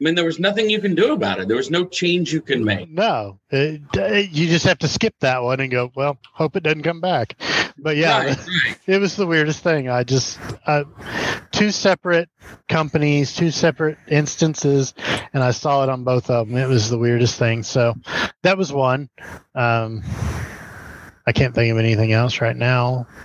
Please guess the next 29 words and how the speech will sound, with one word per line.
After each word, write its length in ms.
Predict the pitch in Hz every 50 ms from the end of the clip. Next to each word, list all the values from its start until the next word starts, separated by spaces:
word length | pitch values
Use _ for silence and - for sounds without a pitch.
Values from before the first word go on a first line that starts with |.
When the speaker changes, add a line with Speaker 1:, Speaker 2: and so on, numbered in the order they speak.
| - 165 _
Speaker 1:
You 140 | 180 185
know, 140 | 185 185 180
Speaker 2:
Let 80 | 160 -
me 60 | -
Speaker 1:
on, 200 | 180 180 180 180
Speaker 2:
think. 120 | - - - _ _ _ _
Speaker 1:
on 120 | 170 175 175
this 240 | 170 170 175 - -
latest 500 | 165 165 185 202 214 196 170 147 - -
one 480 | 151 139 139 135 131 131 135 135 120 -
to 280 | - - 131 123 120
Paris, 760 | 113 - - - 147 147 127 107 107 110 110 - - - - - - -
um, 640 | 117 110 113 113 110 107 107 101 101 98 98 95 -
one 200 | - 131 143 170
of 40 | 196
the 100 | 196 160
things 420 | - - 135 131 131 127 117 113
that 400 | - 120 117 113 113 107 - - -
came 320 | - 147 139 135 139 139
out 380 | 101 117 123 120 120 123 - - -
after 600 | 139 139 - - - - - 131 110 110 110 110
that 80 | 110 110
I 60 | 107
was 100 | 107 98
talking 280 | - 123 120 - - 123
to 60 | 123
somebody 320 | - - 120 110 104 104 101
today 340 | 101 - _ 120 120 127 127
about 540 | 110 101 107 101 101 101 98 98 - -